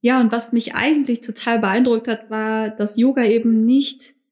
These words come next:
nur eine physische Übung ist, die wir mit dem Körper ausführen,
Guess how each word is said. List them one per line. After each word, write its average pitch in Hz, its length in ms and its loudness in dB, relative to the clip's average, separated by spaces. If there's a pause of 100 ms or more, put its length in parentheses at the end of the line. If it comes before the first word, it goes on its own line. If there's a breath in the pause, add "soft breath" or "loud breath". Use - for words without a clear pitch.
(760)
nur 240 240 6
eine 220 200 0
physische - 640 -2
Übung 247 400 2
ist, 214 360 -2 (260)
die 233 100 -2
wir 226 80 2
mit 226 140 4
dem - 120 -4
Körper 247 420 -2
ausführen, 226 680 0